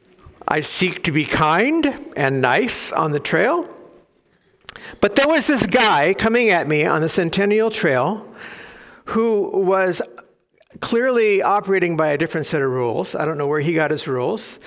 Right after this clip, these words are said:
but he approached me on the same side of the,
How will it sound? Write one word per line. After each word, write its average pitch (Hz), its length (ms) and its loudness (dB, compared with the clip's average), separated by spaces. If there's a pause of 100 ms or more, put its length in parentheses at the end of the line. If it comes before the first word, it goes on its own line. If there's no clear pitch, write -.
(220)
but 160 240 0
he 208 220 0
approached 208 560 -2
me 185 260 2
on 160 560 0 (160)
the 175 100 -2
same 220 300 0
side 185 300 2
of 175 100 0
the, 143 160 -4